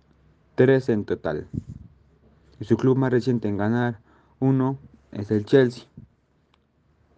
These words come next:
Número uno, la Copa del Mundo. En la posición número uno tenemos al torneo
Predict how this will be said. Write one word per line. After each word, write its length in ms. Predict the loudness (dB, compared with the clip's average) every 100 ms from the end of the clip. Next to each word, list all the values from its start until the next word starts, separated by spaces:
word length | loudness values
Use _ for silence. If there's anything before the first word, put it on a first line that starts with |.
| _ _ -20 _ _ _ _ _ _ _ _ _ -6 -4 -6 -10 _ -20 _ _ 0
Número 320 | 2 2 0
uno, 200 | -4 -10 -14 -12 -12 -16 _ _ _
la 160 | -8 -6
Copa 420 | 0 0 2 -4
del 280 | -4 -2 -2
Mundo. 400 | -2 -6 -8 -12 -18 -20 _ _ _ _
En 60 | -8
la 80 | -4
posición 460 | -2 0 0 2
número 260 | 2 0 0
uno 160 | -2
tenemos 340 | -4 -2 -2 -2
al 100 | -4
torneo 500 | -4 -2 -2 -2